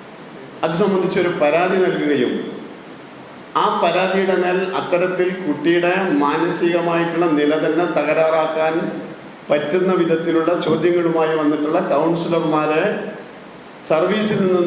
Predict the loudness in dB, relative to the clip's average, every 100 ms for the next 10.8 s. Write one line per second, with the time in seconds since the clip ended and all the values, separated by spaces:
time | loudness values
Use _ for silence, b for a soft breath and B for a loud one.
0 | 4 2 2 0 2 0 2 0 -4 -8
1 | -12 -16 -18 -20 -20 -20 -20 -18 -18 -18
2 | 0 2 4 4 4 4 4 4 4 2
3 | 2 2 2 0 0 0 0 0 0 0
4 | 2 2 2 0 -2 -2 -2 0 0 2
5 | 0 -2 -6 -8 -12 -16 -20 -20 -20 -20
6 | -20 -6 0 0 2 2 2 2 2 2
7 | 2 2 2 2 2 2 2 0 0 -2
8 | 0 0 2 0 0 2 2 2 0 -2
9 | -2 -2 0 2 2 2 2 0 0 -4
10 | -4 0 0 2 2 2 4 2